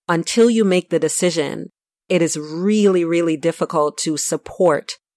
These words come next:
unschooling, to support a child in unschooling, to support yourself in unschooling, 'cause you don't unschool a child, you unschool together.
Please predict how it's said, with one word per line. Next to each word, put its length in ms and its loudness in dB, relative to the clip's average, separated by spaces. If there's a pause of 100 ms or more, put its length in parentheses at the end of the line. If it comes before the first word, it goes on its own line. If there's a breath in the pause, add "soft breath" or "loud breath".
(220)
unschooling, 800 -2
to 120 -6
support 400 0
a 60 0
child 440 2
in 120 2
unschooling, 640 0
to 100 -10
support 340 -4
yourself 520 0
in 100 -2
unschooling, 580 -2
'cause 140 -6
you 80 -2
don't 260 -2
unschool 540 -2
a 60 -4
child, 360 -2
you 140 -4
unschool 480 -6
together. 560 -6